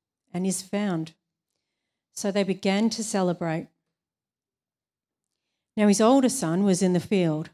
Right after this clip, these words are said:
As he came near the house, he heard music and dancing. So he summoned one of the servants, questioning what these things meant.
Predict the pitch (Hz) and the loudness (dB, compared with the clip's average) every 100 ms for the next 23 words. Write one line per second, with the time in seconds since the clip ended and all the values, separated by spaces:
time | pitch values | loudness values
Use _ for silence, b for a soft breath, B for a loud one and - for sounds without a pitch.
0 | _ _ _ _ _ - 180 202 208 214 | _ _ _ _ _ -8 -6 -6 -6 -2
1 | 226 220 226 226 - 165 175 - 196 165 | 0 0 0 -2 -4 -4 -4 -6 -8 -4
2 | 185 185 185 214 220 165 - _ 170 175 | -4 -2 0 0 2 -2 -6 _ -10 -4
3 | 190 202 - 160 151 - _ _ _ _ | -2 -2 -4 -6 -8 -16 _ _ _ _
4 | _ _ _ _ _ _ _ _ - 208 | _ _ _ _ _ _ _ _ -2 -2
5 | - 254 285 240 202 190 190 - 226 202 | 0 2 4 2 0 0 -2 0 0 0
6 | 165 - - 247 - 214 185 175 202 - | -2 -6 -6 -4 -4 -4 -2 -2 -4 -2
7 | 185 185 - 180 170 220 226 269 - | -4 -4 -4 -4 -4 -4 -4 -6 -12